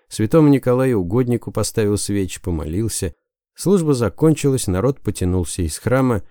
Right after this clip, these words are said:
Пережидая у выхода основной поток людей, Андрей столкнулся с девушкой, посмотрел в ее синие глаза и утонул в них. Влюбился сразу. Таких глаз он еще ни у кого не встречал, но ведь в толчее не познакомишься.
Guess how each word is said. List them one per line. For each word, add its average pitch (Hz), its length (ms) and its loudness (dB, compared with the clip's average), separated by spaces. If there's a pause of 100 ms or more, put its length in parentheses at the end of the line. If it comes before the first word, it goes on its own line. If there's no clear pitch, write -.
(240)
Пережидая 120 640 4
у 110 100 0
выхода 110 420 0
основной 107 480 0
поток - 440 -2
людей, 101 480 -2 (200)
Андрей 117 340 2
столкнулся 107 640 0
с 95 80 -2
девушкой, 85 580 -4 (300)
посмотрел 95 520 0
в 92 60 0
ее 90 120 0
синие 90 380 -2
глаза 87 440 -2 (280)
и 110 100 -2
утонул 95 440 -2
в 76 120 -8
них. 67 260 -10 (380)
Влюбился 123 540 0
сразу. 92 420 -4
Таких 107 360 -4
глаз 127 340 0
он 95 60 0
еще 101 260 -2
ни 104 100 -2
у 98 100 -2
кого 107 260 -2
не 110 100 0
встречал, 110 600 -4
но 82 120 -4
ведь 104 280 -6 (180)
в - 80 -20
толчее 120 420 -2
не 110 100 0
познакомишься. 110 840 -4